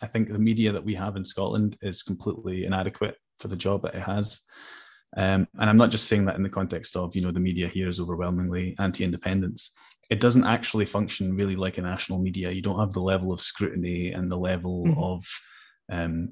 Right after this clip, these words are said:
Speaker 1: public discussion that you even have. Like, I think it's very easy for people to say, "Oh, well, Scotland's really small. It can't really sustain a media like that." But if you look at, um,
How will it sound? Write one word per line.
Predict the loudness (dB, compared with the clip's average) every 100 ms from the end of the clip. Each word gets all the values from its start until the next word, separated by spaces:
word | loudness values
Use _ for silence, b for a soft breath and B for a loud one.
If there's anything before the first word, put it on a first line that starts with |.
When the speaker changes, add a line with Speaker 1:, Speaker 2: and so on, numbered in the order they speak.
| -6
Speaker 1:
public | -2 0 0
discussion | -2 0 0 0 0 0
that | -2 -2 -2
you |
even | 0 6 6
have. | 6 2 0 -2 B B B
Like, | -6 -6 -6
I |
think | -2 -2
it's | 0
very | 2 4
easy | 4 0
for |
people | -6 -6
to | -4
say, | -2 -2
"Oh, |
well, | -2 -4
Scotland's | -2 -2 -2
really | -4 -6
small. | 0 2 2
It | 0
can't | -2 -2
really | -4
sustain | -6 -6 -4 0
a |
media | 2 4 2
like | 0 -6 -8
that." | -10 -10 _ b b b
But | -6
if | -2
you |
look | 0 0 0
at, | -2 -4 -4
um, | -2 2 2 0